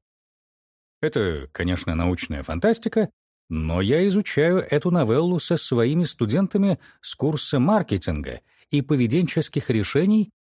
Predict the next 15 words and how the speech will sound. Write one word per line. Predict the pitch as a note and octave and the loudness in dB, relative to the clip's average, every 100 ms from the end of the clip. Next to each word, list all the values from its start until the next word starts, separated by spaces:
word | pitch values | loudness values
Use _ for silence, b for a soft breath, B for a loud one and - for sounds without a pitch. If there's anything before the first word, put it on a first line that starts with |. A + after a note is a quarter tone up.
| - | -20
в | - | -2
Калифорнийском | D3+ C3+ B2 G2+ G#2 D#3+ - E3+ D3+ | 0 2 2 2 2 0 -2 -2 0
университете | D3 A#2+ A2 G#2 - G#2 - E3 - F#3 D#3 b - | 2 2 2 0 0 -2 0 -4 0 -2 -2 b -4
в | G2 | 0
Лос-Анджелесе. | D#3+ D3+ D#3+ G#2 D#2+ C#2+ - B1 - _ _ _ _ _ _ _ _ - | 0 0 0 0 -2 -6 -8 -12 -14 _ _ _ _ _ _ _ _ -4
И | G#2+ | 0
настоял, | A2 - - C#2+ D2 D3 G#2+ C#2 b b b b | 0 -2 -6 -4 -2 -2 -4 -6 b b b b
чтобы | - A#2 G2+ G#2 | -4 -2 2 2
её | B2 | 0
прочли | A#2+ A2+ - A2+ A#2 | 0 -2 -2 -2 -2
все | - - A2+ D#3 | -4 -2 0 2
мои | E3+ E3+ | 0 0
друзья | C#3+ D#3+ G#2+ E2+ F#2 F#2+ | 0 0 0 0 0 0
и | |
родственники. | D#2+ C#2+ - D2 C2 B1 C2 | -2 -6 -10 -12 -12 -10 -14